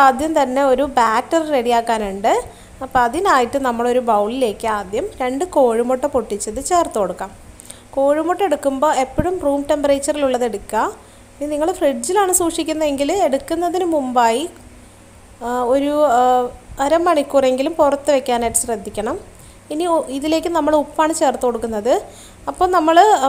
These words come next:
പഞ്ചസാര വേണമെങ്കിൽ ചേർത്ത് കൊടുക്കാം. അപ്പോൾ ഈ ഒരു സ്നാക്ക് ഫുൾ മധുരമായി പോകും. അപ്പം നമ്മൾ ഇപ്പോൾ ഉപ്പ് ചേർത്തിട്ട് ബീറ്റ് ചെയ്യുന്നത്. അപ്പോൾ എൻ്റെ മോളാണിത് ചെയ്തിരുന്നത്. അപ്പോൾ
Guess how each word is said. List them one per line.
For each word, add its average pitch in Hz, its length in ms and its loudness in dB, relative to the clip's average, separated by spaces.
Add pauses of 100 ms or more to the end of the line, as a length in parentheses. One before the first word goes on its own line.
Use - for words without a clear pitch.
(120)
പഞ്ചസാര 339 440 4 (100)
വേണമെങ്കിൽ 349 300 0
ചേർത്ത് 285 260 4
കൊടുക്കാം. 247 360 2
അപ്പോൾ 302 180 -4
ഈ - 20 2 (100)
ഒരു 339 140 0
സ്നാക്ക് 302 340 0
ഫുൾ 359 160 0 (160)
മധുരമായി 254 500 4
പോകും. 214 280 0 (520)
അപ്പം 330 240 -4
നമ്മൾ 311 180 4 (1040)
ഇപ്പോൾ 220 220 0
ഉപ്പ് - 160 -8 (100)
ചേർത്തിട്ട് 294 380 0
ബീറ്റ് 240 240 -6
ചെയ്യുന്നത്. 220 380 -4
അപ്പോൾ 240 160 -8
എൻ്റെ 247 200 -6
മോളാണിത് 254 440 0 (100)
ചെയ്തിരുന്നത്. 220 520 -6 (1800)
അപ്പോൾ 277 120 -6